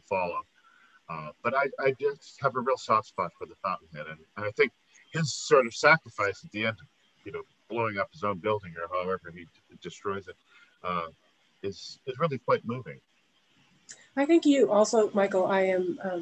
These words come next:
Speaker 2: rereading or re-listening to *We the Living*, which was Ayn Rand's, uh, the first novel and her most autobiographical novel. Uh,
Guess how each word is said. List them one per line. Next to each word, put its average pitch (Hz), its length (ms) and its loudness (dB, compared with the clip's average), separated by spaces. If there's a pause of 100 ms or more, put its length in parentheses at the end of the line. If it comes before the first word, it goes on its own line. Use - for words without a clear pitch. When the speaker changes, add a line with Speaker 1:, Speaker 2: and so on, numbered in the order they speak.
Speaker 2:
rereading 196 1040 0
or - 20 0
re-listening 170 920 -2
to 170 420 0 (180)
*We 190 140 4
the 185 100 -4
Living*, 170 500 0 (100)
which 180 320 -8
was 170 300 -4 (520)
Ayn 180 240 2
Rand's, 170 500 0
uh, 160 320 -2 (460)
the 190 80 -6
first 220 320 0
novel 165 400 2
and 170 440 -2 (160)
her 185 100 -4
most 175 400 -2
autobiographical 175 1000 -4
novel. 165 420 0 (600)
Uh, 175 300 0